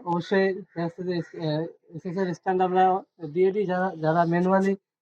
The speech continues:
যদি চান যে স্ট্যান্ড ছাড়া লাগাইতে, আহ, লাগাবেন তাও পারবেন। আর এর আগে দেখছেন যে একটা গেট বাল্ব দেওয়া হয়েছে, মানে এটা বন্ধ, আহ, খোলা, খোলার জন্য ট্যাঙ্কির পানিটা অফ করে এরপরে এটা খুলতে হয়। এখন এটা আমি ফুল টাইট দিয়ে দেবো। টাইট দেওয়ার জন্য,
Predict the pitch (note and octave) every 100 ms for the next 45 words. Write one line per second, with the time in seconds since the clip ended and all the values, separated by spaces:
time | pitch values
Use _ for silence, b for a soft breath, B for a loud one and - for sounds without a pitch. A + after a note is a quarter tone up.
0 | _ E3 F3 F#3 F#3 F3+ E3 - F3+ F3
1 | F3 F3+ G3+ G3+ F#3 F3 F3+ F3+ F3 -
2 | D#3 D#3 D#3+ E3 F3+ G3 G3+ F3 F3+ F3+
3 | E3+ F#3+ G#3 _ _ _ - E3 F#3 F#3
4 | G#3 F#3 - G#3+ A3 G#3+ F3 E3+ E3+ F#3
5 | F#3 - D#3 D#3 D3+ D3+ D3 D#3+ D3+ E3+
6 | E3 F3+ F3 F#3 E3 D#3 D#3+ _ _ _
7 | _ F3 F3+ F3 - F3 F3+ F#3+ G#3 A#3
8 | B3 _ _ - D#3+ E3 E3+ E3 E3 E3
9 | D#3+ - F#3 F#3 D3+ F3 E3+ D#3 D#3 E3
10 | E3 E3 F3 F#3 _ _ _ D#3 E3+ E3
11 | E3+ F3+ F3+ - F3+ E3+ D#3+ E3 E3+ F3+
12 | F#3 E3 D#3+ F#3 E3+ F3+ E3+ F#3+